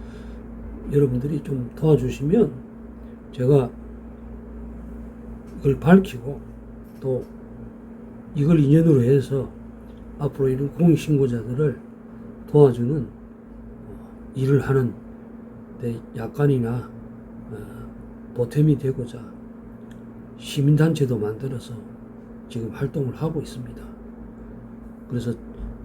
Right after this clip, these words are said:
저하고 좀 뜻이 맞는 목사님도 도와주시고 이렇게 해가지고 하고 있으니까 좀 많은 후원을 염치불구하고, 어, 부탁드립니다.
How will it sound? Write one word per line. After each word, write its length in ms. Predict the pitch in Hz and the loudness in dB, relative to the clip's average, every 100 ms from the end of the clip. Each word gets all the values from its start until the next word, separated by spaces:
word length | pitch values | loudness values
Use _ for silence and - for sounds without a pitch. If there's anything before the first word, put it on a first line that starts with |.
| - | -4
저하고 380 | 127 139 127 123 | 2 4 4 2
좀 160 | 123 - | -2 -4
뜻이 220 | 143 139 | -2 0
맞는 360 | 123 127 123 | 0 0 0
목사님도 560 | 120 139 143 135 113 - | -2 0 2 2 0 -4
도와주시고 560 | 139 131 - - - - - - - - | 0 0 0 -10 -12 -12 -14 -16 -16 -14
이렇게 220 | 117 - 120 | -12 -6 -4
해가지고 420 | 120 - - - - - - - - - - - - - - - - | -4 -6 -10 -12 -12 -16 -18 -18 -18 -18 -18 -18 -16 -16 -16 -16 -6
하고 240 | 147 131 | 0 0
있으니까 460 | 117 123 117 - 110 - - - - - - | 0 -4 -8 -8 -12 -12 -16 -16 -16 -16 -12
좀 160 | 104 | -8
많은 340 | 107 113 120 120 - - - - - - - - | -4 0 0 -2 -8 -16 -16 -18 -18 -16 -16 -12
후원을 600 | - 131 135 110 123 147 - - - - - - - - - | 2 4 6 4 0 -4 -8 -16 -16 -16 -16 -16 -16 -12 2
염치불구하고, 800 | 147 156 123 147 156 131 156 - | 2 4 4 4 6 6 4 0
어, 40 | - - - - - - - - - - - - - - - | -12 -16 -16 -16 -16 -16 -16 -18 -16 -16 -16 -16 -16 -16 -16
부탁드립니다. 720 | - - 107 131 120 113 - | -14 -10 -8 -4 -4 -6 -10